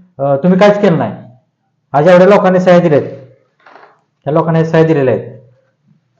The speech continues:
मी लोक सह्या देते म्हणजे काही स्वतः सामील आहेत ना यशामध्ये, हे लक्षात घ्या. त्यामुळे हे असलं बंद करा. सगळ्या नागरिकांना माझी विनंती आहे, तुमच्यामुळं झालं, ह्याच्यामुळं झालं, त्यामुळं झालं.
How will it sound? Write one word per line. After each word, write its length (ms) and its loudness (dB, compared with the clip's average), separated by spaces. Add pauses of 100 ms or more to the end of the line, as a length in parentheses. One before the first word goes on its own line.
(600)
मी 120 -4
लोक 180 2
सह्या 220 2
देते 220 0
म्हणजे 220 -2
काही 240 2
स्वतः 320 -2
सामील 760 -4
आहेत 120 0
ना 400 -4
यशामध्ये, 440 -6 (800)
हे 80 -4
लक्षात 260 0
घ्या. 240 -2 (480)
त्यामुळे 220 -2
हे 60 2
असलं 420 0
बंद 160 2
करा. 200 0
सगळ्या 220 0
नागरिकांना 340 0
माझी 200 0
विनंती 300 -2
आहे, 300 -6 (180)
तुमच्यामुळं 400 -2
झालं, 240 2
ह्याच्यामुळं 540 -2
झालं, 240 -2
त्यामुळं 380 -4
झालं. 220 -4